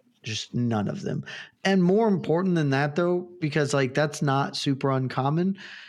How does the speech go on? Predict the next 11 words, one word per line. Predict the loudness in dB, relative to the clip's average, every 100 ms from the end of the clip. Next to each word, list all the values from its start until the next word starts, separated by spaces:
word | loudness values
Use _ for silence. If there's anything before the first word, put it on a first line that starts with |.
| -18
he | -2 2
hasn't | 4 2 2 0 0
even, | 0 0 -2 -2
like, | -2 -2 -4 -6 -4
annihilated | -2 0 2 2 0 -2 -4 -4
these | -2 -4
<laughs> | -2
pe-, | -2 -2 -4 -8 -8 -4
people. | 0 0 0 0 2 2
Like, | 2 2 0 -2 -12 -16 -14 -16 -18 -20 _ _ _ _ -6 0
it, | 0 0